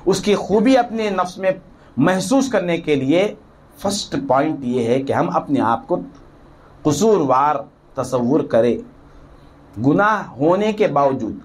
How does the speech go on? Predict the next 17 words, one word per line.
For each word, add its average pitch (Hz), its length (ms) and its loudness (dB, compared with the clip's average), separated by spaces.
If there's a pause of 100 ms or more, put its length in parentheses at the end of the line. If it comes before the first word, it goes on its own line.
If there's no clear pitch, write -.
(240)
गुनाह 180 260 2
होने 156 340 -2
के 180 160 0
बाद, 147 360 0 (420)
अब 139 200 -4
तक 190 80 2
तो 190 220 -4
बात 143 380 0
ये 170 60 -2
चली 170 220 -2
कि 185 100 0
हमसे 156 260 2
गलती 139 340 0
हो 156 160 4
जाए, 190 420 2 (300)
उसके 190 320 2
बाद 165 400 0